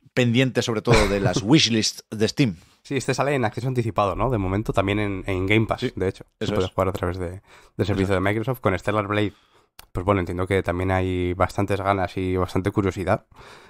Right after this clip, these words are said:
Speaker 2: eh, hasta cierto punto. La verdad, creo que es un juego que, que ha llamado mucho la atención y que mucha gente, aunque de normal ni siquiera le interesara tanto, solo por ver un poco lo que se ha liado alrededor, pues dirá,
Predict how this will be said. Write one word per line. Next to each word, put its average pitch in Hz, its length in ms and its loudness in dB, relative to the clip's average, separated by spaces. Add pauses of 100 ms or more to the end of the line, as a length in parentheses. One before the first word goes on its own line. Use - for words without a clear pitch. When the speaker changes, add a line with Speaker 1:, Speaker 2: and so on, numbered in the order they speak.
(120)
Speaker 2:
eh, 90 260 0
hasta 92 160 -4
cierto 92 260 -2
punto. - 300 -2
La 92 80 -2
verdad, 90 200 0
creo 95 180 -2
que 95 60 0
es - 280 -6
un 98 160 -2
juego 95 280 0
que, 90 280 0
que 92 180 -2
ha 90 60 0
llamado 92 240 0
mucho 95 220 -2
la 95 80 2
atención 92 520 -2 (260)
y 117 100 -2
que 113 80 0
mucha 127 200 0
gente, 151 460 -2 (500)
aunque 120 300 0
de 110 200 0
normal 110 260 0
ni 147 60 0
siquiera 123 240 -2
le 117 60 0
interesara 107 440 -2
tanto, 104 240 0
solo 104 260 -2
por 95 160 -2
ver 98 260 -2 (300)
un 104 100 -2
poco 101 200 0
lo 95 80 0
que 95 80 -6
se - 100 -10
ha 98 60 0
liado 101 160 0
alrededor, 95 500 -2
pues 92 300 -6
dirá, 92 420 0